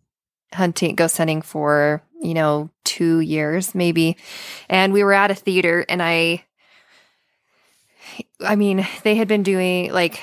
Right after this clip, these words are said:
I had been taught, like, if you feel safe, if you feel fine, you know, go ahead and s-, if, if you want to, say, "You can use some of my energy to,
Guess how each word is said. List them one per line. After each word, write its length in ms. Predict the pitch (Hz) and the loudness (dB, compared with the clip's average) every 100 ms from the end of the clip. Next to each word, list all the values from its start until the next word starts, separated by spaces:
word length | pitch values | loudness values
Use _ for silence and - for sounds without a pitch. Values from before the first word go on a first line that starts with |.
| - 185 | -6 0
I 100 | 190 | 0
had 140 | 185 | 0
been 360 | 180 170 165 170 | -2 -2 -4 -6
taught, 300 | - 185 170 | 0 2 2
like, 220 | 165 - | -2 -2
if 180 | 180 170 | -4 -4
you 60 | 165 | -4
feel 180 | 180 | -2
safe, 500 | 180 - 254 247 226 190 | 0 2 2 2 -2 -6
if 160 | - | -4
you 100 | 175 | -6
feel 300 | - 180 165 | -2 0 0
fine, 460 | - 220 196 180 180 | 0 2 2 0 0
you 60 | |
know, 240 | 170 160 160 | 0 0 0
go 120 | 175 | -4
ahead 360 | 170 170 160 160 | -2 2 2 0
and 180 | 160 | -4
s-, 140 | 160 - | -8 -4
if, 300 | 185 165 - - | -4 -4 -12 -4
if 260 | 185 - | -4 0
you 120 | 190 165 | -2 2
want 280 | 175 170 - | 2 0 -2
to, 340 | 170 165 185 - - _ _ _ _ - | -2 0 -2 -6 -20 _ _ _ _ -6
say, 640 | - 180 160 151 117 - - | 0 2 2 0 -2 -6 -12
"You 180 | - 185 | -4 -2
can 160 | 196 185 | 0 2
use 180 | 180 | 2
some 180 | - 175 | 0 -2
of 60 | 160 | -2
my 120 | 156 | -2
energy 580 | 135 185 185 175 170 160 | 0 2 0 0 0 -2
to, 600 | - 170 156 156 160 | -2 0 2 0 -2